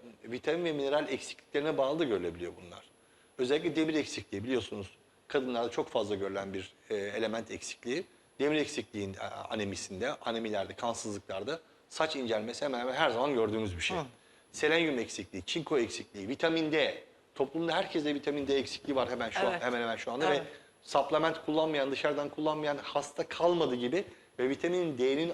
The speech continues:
Speaker 1: azalması, özellikle otuzların altına düşmesi, değerli olarak otuzların altına düşmesi direkt saç dökülmesine ve incelmesine pek çok far-, farklı şeye de neden oluyor ama saçlarda da cidden,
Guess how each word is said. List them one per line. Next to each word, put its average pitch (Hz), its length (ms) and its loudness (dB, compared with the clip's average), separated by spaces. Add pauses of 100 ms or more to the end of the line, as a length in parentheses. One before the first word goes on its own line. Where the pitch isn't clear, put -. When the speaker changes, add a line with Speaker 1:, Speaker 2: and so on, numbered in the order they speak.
Speaker 1:
azalması, 131 640 2
özellikle 131 420 0
otuzların 131 500 0
altına 131 340 2
düşmesi, 104 440 -8
değerli 107 260 4
olarak 98 300 0
otuzların 123 340 0
altına 123 260 0
düşmesi 135 360 -4 (800)
direkt 180 260 4
saç 160 280 2
dökülmesine 135 540 -2
ve 135 60 0
incelmesine 123 640 -2
pek 196 220 0
çok - 300 0
far-, 123 340 2
farklı 127 300 0
şeye 131 200 2
de 123 120 2 (100)
neden 110 220 -4
oluyor 135 220 0
ama 156 200 -2 (360)
saçlarda 143 640 2
da 156 180 2 (400)
cidden, 151 460 -2